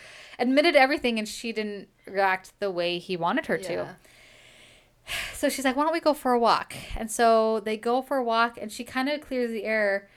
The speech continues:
Speaker 1: and saying, "I just, I needed to process everything pretty much. Like, you know, I was falling in love with him,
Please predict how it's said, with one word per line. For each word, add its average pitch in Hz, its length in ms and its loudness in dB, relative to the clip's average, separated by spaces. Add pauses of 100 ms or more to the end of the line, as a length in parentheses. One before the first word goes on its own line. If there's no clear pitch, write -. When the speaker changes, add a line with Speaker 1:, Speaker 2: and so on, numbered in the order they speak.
(360)
Speaker 1:
and 214 120 -8
saying, 208 460 -4
"I 220 120 -2
just, 247 600 -2 (220)
I 220 80 0
needed 233 340 0
to 240 60 4
process 220 580 -2
everything 175 380 -8
pretty 185 220 -8
much. - 320 -10
Like, 175 260 -6 (180)
you 226 140 2
know, 185 420 0
I 208 120 2
was 208 180 -4
falling 247 340 4
in 269 80 4
love 247 160 6
with 233 140 4
him, 240 380 2